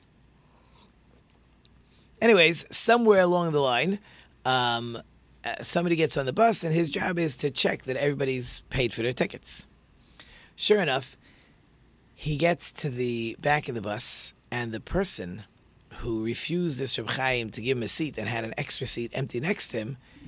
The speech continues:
did not pay for his seats. "Oh, I didn't have any money on me. Oh, I'm so sorry. Oh, I didn't realize. Oh, I'll pay for it later."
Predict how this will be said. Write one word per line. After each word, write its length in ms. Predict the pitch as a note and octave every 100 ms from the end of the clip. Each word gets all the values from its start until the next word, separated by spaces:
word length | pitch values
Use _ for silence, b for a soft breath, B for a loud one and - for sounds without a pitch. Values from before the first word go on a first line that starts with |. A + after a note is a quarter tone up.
| B -
did 160 | - D#3+
not 220 | F3 F3
pay 220 | - F3+
for 160 | C#3 B2
his 120 | A#2+
seats. 540 | - E3+ - - - - _ _ _ _
"Oh, 600 | - C3 F3 F3 D#3+ C3+ - B B B -
I 240 | A2+ G#2 G2
didn't 160 | A2+
have 120 | A2+
any 140 | G2 G2+
money 320 | A#2+ E3+ F3
on 160 | D#3 C#3
me. 280 | B2+ A#2
Oh, 180 | A2 C3+
I'm 140 | B2+ G#2
so 200 | - F2
sorry. 640 | - A#2+ E3 E3 C#3+ B2+
Oh, 160 | A2+ C#3
I 100 | A2
didn't 280 | G#2 F#2+ F#2
realize. 640 | D3+ E3 D3+ B2+ A#2 G#2+
Oh, 480 | A#2 - C#3+ A#2+ G#2+ - B B B
I'll 160 | G#2+ G#2+
pay 200 | B2+ B2
for 160 | A#2
it 40 | G2+
later." 500 | D3+ G3+ F#3+ F3+